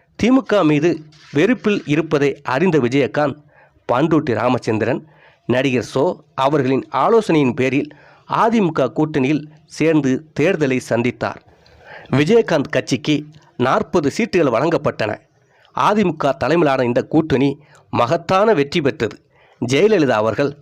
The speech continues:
முதலமைச்சரானார். விஜயகாந்த் அவர்கள் நாற்பது தொகுதியில் இருபத்தி ஒன்பது தொகுதியில் வெற்றி பெற்று எதிர்க்கட்சி தலைவரானார். திமுக ஆட்சியை இழந்தது மட்டுமல்லாமல்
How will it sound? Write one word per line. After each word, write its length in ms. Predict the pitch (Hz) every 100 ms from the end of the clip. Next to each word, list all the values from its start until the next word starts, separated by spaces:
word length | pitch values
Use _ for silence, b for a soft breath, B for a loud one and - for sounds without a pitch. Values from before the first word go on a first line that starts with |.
| _
முதலமைச்சரானார். 840 | 123 147 202 151 - 113 110 104 101 b b b b
விஜயகாந்த் 600 | 131 151 233 208 135 123
அவர்கள் 400 | 107 117 127 143 b b b b
நாற்பது 560 | 120 185 - 190 143
தொகுதியில் 560 | - 147 156 139 156 B B B
இருபத்தி 480 | - 156 247 233 -
ஒன்பது 360 | 170 160 147 139
தொகுதியில் 360 | 151 175 180
வெற்றி 260 | 131 139 160
பெற்று 420 | 131 - 180 - b b b
எதிர்க்கட்சி 520 | 135 202 - 170 156 120 -
தலைவரானார். 520 | 117 147 117 104 98 - _ b b b b b 262
திமுக 340 | 285 247 -
ஆட்சியை 560 | 143 135 180 - 170 135
இழந்தது 380 | 135 160 151
மட்டுமல்லாமல் 800 | 120 123 165 135 113 107 160 151